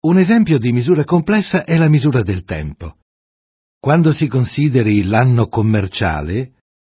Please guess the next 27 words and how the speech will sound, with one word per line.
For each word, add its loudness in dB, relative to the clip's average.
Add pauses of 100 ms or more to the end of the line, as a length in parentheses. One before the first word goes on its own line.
(120)
vi 2
è 4
anche 0
la 0
suddivisione 2
dell'anno 4
in 2
dodici 0
mesi, 0 (280)
ciascuno -2
dei 2
quali 2
è 2
fatto -2
pari 2
per -4
convenzione 2
a 0
trenta -2
giorni. -4 (1040)
L'anno 0
commerciale 0
è 2
pertanto 0
di -2
trecentosessanta -2
giorni. -8